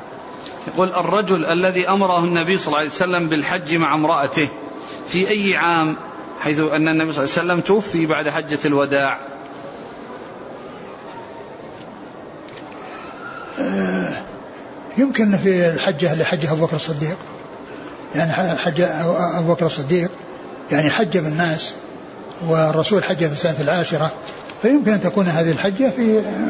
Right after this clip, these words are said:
Speaker 2: حجة أبي بكر.
Speaker 1: يقول: هل الأفضل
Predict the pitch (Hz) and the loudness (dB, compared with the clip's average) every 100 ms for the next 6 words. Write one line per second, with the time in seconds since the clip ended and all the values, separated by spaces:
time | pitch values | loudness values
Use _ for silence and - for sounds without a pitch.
0 | 294 302 - 214 214 226 208 - - - | 0 -2 0 2 4 4 4 -2 -6 -12
1 | - - - - - 123 - - - - | -12 -12 -14 -14 -14 -14 -14 -14 -14 -14
2 | - - - - - - - - - - | -16 -16 -16 -16 -16 -16 -16 -16 -16 -16
3 | - - - - - - 147 156 165 180 | -16 -16 -14 -14 -14 -8 -2 2 2 4
4 | 208 196 190 185 151 156 165 | 2 2 2 0 0 0 0